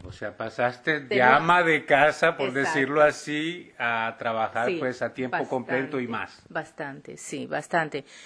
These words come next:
Speaker 2: Entonces, am, cuando mi esposo murió, que él murió en un accidente en el hielo con el carro,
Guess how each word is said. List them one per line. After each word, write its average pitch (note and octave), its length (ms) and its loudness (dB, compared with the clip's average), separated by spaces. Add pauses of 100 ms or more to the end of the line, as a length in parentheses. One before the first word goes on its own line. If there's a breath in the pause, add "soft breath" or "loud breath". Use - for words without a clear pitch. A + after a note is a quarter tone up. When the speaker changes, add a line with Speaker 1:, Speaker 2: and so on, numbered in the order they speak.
(300 loud breath)
Speaker 2:
Entonces, G#3+ 760 4
am, F3 600 4
cuando F#3+ 360 4
mi F3 120 -2
esposo G3 520 0
murió, F#3 520 4
que E3+ 460 4
él F3+ 80 6
murió F#3+ 280 6
en F3+ 100 2
un F3+ 140 0
accidente E3 920 2
en E3 100 0
el D3 200 -4
hielo D#3+ 480 6
con D3 160 0
el C3+ 180 -6
carro, D3 600 2